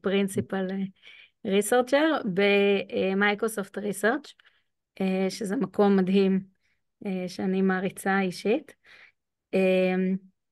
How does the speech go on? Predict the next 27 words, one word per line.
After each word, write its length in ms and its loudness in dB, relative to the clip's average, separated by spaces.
ועשה 1600 0
שם 260 0
הרבה 300 0
מחקרים 640 0
שקשורים 760 0
לעולם 720 -2
של 260 -2
דאטה 300 2
אינטרנטי 640 0
וקראוד 480 0
סורסינג, 600 -4
פוגשים, 680 2
אה, 480 -6
את 120 -6
עולם 260 -2
הרפואה. 400 -4
אה, 160 -4
אנחנו 260 -6
בעולם 300 4
הרפואי 360 4
הרבה 200 4
פעמים, 400 0
אה, 160 -6
מתלוננים 880 -2
על 120 -4
היעדר 440 -4
דאטה, 400 -4